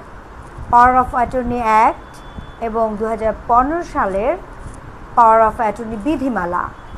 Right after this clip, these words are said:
এই দুইটা সেক্টর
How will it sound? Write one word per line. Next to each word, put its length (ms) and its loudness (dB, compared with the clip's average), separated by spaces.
এই 340 2
দুইটা 640 -2
সেক্টর 440 -2